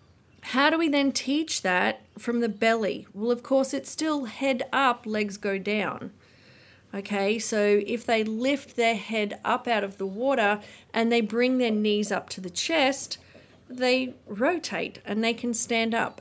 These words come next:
So all of a sudden, we're actually teaching our principles of movement in water. So we're teaching how our body moves in water. We are teaching the science of swimming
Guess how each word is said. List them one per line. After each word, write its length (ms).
So 440
all 240
of 80
a 60
sudden, 460
we're 120
actually 460
teaching 880
our 120
principles 760
of 160
movement 480
in 200
water. 300
So 140
we're 140
teaching 400
how 520
our 140
body 440
moves 560
in 240
water. 320
We 200
are 80
teaching 580
the 160
science 800
of 300
swimming 760